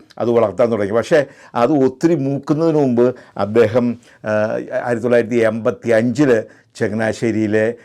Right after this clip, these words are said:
മെത്രാപ്പോലീത്തയായിട്ട്, ആർച്ച് ബിഷപ്പായിട്ട് നിയമിതനായി. അവിടെ നിന്ന് അദ്ദേഹം ആ ദ-,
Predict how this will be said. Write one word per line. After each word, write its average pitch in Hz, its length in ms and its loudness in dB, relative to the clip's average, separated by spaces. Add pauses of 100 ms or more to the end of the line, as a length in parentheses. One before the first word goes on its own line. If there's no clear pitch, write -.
(120)
മെത്രാപ്പോലീത്തയായിട്ട്, 107 840 0
ആർച്ച് 104 260 -2
ബിഷപ്പായിട്ട് 104 520 -2
നിയമിതനായി. 104 520 -2 (400)
അവിടെ 113 320 2
നിന്ന് 135 140 2
അദ്ദേഹം 120 460 2
ആ 120 140 0 (340)
ദ-, - 120 -2